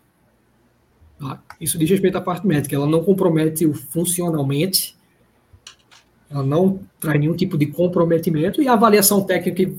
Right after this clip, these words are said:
foi eventualmente feita aqui, cara, é, eu pessoalmente assisti, né, algo muito minucioso feito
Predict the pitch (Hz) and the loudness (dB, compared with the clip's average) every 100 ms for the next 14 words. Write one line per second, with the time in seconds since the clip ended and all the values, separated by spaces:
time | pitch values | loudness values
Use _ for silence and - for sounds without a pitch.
0 | - 165 165 156 139 120 120 - - 160 | -8 -2 0 0 0 -2 -4 -8 -8 -6
1 | 156 165 151 165 - - 170 165 - 170 | -4 -2 0 -2 -2 -2 0 -2 -2 2
2 | 220 - - _ _ _ _ _ - _ | 2 0 -12 _ _ _ _ _ -20 _
3 | _ _ _ _ _ _ _ _ _ - | _ _ _ _ _ _ _ _ _ 2
4 | 208 147 151 - _ - 139 135 147 160 | 2 2 -2 -12 _ -6 -4 -2 -4 -6
5 | - 202 269 220 - - 220 240 262 202 | 4 6 6 4 -2 -4 0 0 2 2
6 | 185 220 226 165 143 139 - _ _ _ | 2 2 -2 -4 -10 -14 -18 _ _ _
7 | _ _ _ - 190 226 240 - 180 233 | _ _ _ -2 0 2 2 0 0 0
8 | - - _ _ _ - 151 147 151 165 | -2 -16 _ _ _ -12 -6 -6 0 0
9 | 170 185 160 160 233 233 233 196 269 - | 2 2 2 4 2 2 4 4 4 2
10 | 208 160 170 180 214 - 160 165 170 - | 4 4 4 2 -2 -2 -2 -2 -2 -2
11 | 156 143 | 0 -2